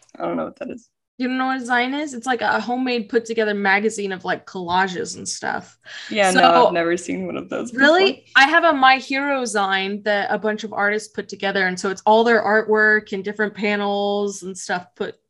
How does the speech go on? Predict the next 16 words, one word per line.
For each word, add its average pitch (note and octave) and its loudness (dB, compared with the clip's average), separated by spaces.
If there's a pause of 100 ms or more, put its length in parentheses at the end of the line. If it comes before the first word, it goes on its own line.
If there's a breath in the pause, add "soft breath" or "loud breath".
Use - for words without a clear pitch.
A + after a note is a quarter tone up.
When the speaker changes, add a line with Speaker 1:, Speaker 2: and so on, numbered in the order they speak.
(200)
Speaker 2:
together. D#3+ -8 (340 loud breath)
It C4 -4
was A#3+ 2
really D4+ 2
Speaker 1:
Hmm. - 0
Speaker 2:
popular A#3+ 4
in, A3 2
like, F#3+ -4
the - -6
eighties G3+ -2
and F#3+ -4
nineties, F#3 -4
like, - -14
punk - -10
movement. - -10 (760)
Speaker 1:
Oh, D4+ -4